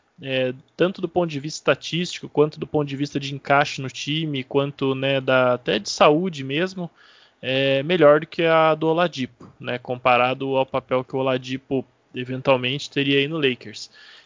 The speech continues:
E o K C P já é outro caso, mas, queira ou não, ele foi um cara que, né, foi,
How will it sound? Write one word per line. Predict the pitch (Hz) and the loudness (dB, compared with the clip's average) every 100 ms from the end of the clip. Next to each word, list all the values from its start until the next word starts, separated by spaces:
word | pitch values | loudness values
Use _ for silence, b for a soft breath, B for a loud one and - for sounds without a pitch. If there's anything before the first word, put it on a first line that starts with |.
| - | -12
E | 135 131 131 135 131 131 127 120 - | -4 -2 0 0 0 0 -2 -6 -8
o | 151 220 | -8 0
K | 240 185 | 2 2
C | - | 0
P | 143 180 226 220 | -6 0 2 4
já | 156 165 | 6 6
é | 175 | 6
outro | 185 - | 4 0
caso, | - 175 131 123 | 2 6 6 2
mas, | 139 208 302 - | -4 -4 -4 -6
queira | 247 220 | -4 -2
ou | 208 | -2
não, | 220 247 | -2 -4
ele | 254 240 | -6 -6
foi | - 208 | 0 0
um | 202 | 2
cara | 202 180 196 | 2 4 2
que, | - 170 156 | -4 -6 -6
né, | 143 | -4
foi, | 147 - 156 156 139 | -6 -4 -2 -2 -4